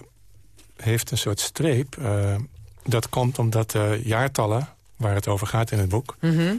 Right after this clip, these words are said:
Speaker 1: die zijn aflopend gedrukt in een zwart, dan wel oranje balkje. En dat, dat zie je dus aan de zijkant als je
Speaker 2: Ja.
Speaker 1: het boek, eh, ziet liggen. En dat is wel mooi. Maar achteraf denk ik, dat was misschien wel mooi geweest... als dat lijntje ook voorop nog een zekere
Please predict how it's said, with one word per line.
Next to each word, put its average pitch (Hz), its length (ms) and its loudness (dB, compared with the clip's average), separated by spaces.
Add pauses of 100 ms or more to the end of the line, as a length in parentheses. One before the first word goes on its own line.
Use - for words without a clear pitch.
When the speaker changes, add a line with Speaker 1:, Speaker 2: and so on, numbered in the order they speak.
(140)
Speaker 1:
die 110 180 2
zijn 107 260 2
aflopend 110 580 0
gedrukt 107 400 -2
in 101 100 0
een 98 120 2
zwart, 107 380 0 (320)
dan 107 220 4
wel 104 240 2
oranje 107 440 2 (260)
balkje. 131 540 2 (360)
En 120 120 2
dat, 110 260 0 (240)
dat 120 140 0
zie - 80 2
je 165 80 4
dus 110 120 2
aan 98 100 0
de 101 60 0
zijkant 123 460 -2
als 95 100 -2
je 240 60 4
Speaker 2:
Ja. 254 60 4
Speaker 1:
het 135 80 0
boek, 101 240 -8
eh, 127 100 -12
ziet - 200 -8
liggen. 120 340 -2 (520)
En 120 180 4
dat 123 180 2
is 120 100 2
wel 120 120 2
mooi. 123 320 2 (840)
Maar 120 420 0 (180)
achteraf 139 440 0
denk 113 200 0
ik, 113 100 -4
dat 117 100 0
was 120 140 0
misschien 135 260 -2
wel 123 80 2
mooi 123 220 2
geweest... 113 340 -2
als 113 180 -4
dat - 180 -6
lijntje 117 360 0
ook - 160 -4
voorop 131 540 0
nog - 320 -4 (360)
een 110 100 -2
zekere 95 440 0